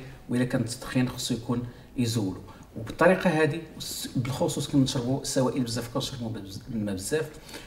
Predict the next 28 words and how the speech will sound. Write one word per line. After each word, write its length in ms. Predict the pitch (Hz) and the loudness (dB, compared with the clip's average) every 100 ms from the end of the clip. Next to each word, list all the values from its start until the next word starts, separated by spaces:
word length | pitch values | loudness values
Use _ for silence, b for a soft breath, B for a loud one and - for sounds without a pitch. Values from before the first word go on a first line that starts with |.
| B | B
ملي 180 | 123 147 | 8 8
كناخذوا 520 | 147 151 - 139 143 135 | 8 6 4 4 2 4
ال-، 120 | 127 | 2
الالياف، 640 | 127 123 131 135 135 - | 4 2 6 6 6 2
كناخذوا 360 | - 135 135 156 | 2 4 4 0
الخضر، 280 | - 143 143 | -2 -2 0
كناخذوا 320 | 135 143 - | 2 0 0
الفواكه، 480 | 143 143 127 147 143 B B B - | 0 0 0 0 -4 B B B -2
آه، 160 | 127 | 0
كناخذوا 420 | 123 143 143 - 156 | 2 6 6 6 4
البروتينات، 540 | 170 143 151 147 147 B B - | 4 2 4 2 0 B B 6
كنقصوا 400 | 131 165 - 156 | 10 10 8 4
من 60 | |
الحلويات، 420 | 139 147 156 160 143 | 4 4 2 2 2
كنقصوا 420 | - 175 - 151 | 0 0 0 0
من 60 | |
الدهنيات، 460 | 135 123 139 139 87 B B B - | 0 2 2 2 -2 B B B 2
كنساعدوا 680 | 139 131 - 196 165 117 113 110 B B - | 6 6 4 2 2 0 -4 -6 B B -4
الجهاز 580 | 113 110 127 123 165 127 | 0 4 4 4 4 2
الهضمي 320 | 117 127 123 | 0 2 2
ديالنا 260 | 131 123 | 2 0
يشتغل 400 | 143 - - 135 | 2 0 0 2
بطريقه 560 | 139 - 110 127 170 143 | 0 0 -4 -2 -2 0
طبيعيه. 560 | 135 120 123 92 90 - B B B - | 0 2 0 0 -6 -10 B B B -12
وشكون 220 | - - 160 | -8 -2 0
اللي 80 | |
كيستافد 420 | 190 - 165 123 131 | 2 2 2 2 0
منها؟ 220 | 113 | 0